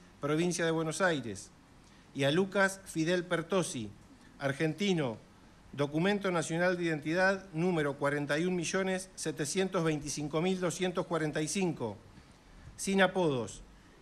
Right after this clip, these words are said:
hijo de Marco Germán Pertosi y de Ana María Tártara, de estado civil soltero, instruido, de ocupación técnico en seguridad e higiene,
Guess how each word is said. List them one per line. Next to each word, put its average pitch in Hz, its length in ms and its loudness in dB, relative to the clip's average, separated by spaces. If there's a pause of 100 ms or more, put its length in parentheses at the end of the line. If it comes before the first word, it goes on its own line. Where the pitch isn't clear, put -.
hijo 190 480 0
de 156 160 0
Marco 190 360 4
Germán 170 420 0
Pertosi 180 640 -2
y 147 80 -2
de 147 180 2
Ana 180 180 4
María 170 380 0
Tártara, 117 560 2 (760)
de 139 80 0
estado 180 320 4
civil 175 340 0
soltero, 160 600 0 (400)
instruido, 160 720 0 (400)
de 139 80 0
ocupación 156 760 0
técnico 190 400 0
en 170 60 0
seguridad 165 600 0
e 156 80 -2
higiene, 147 520 -2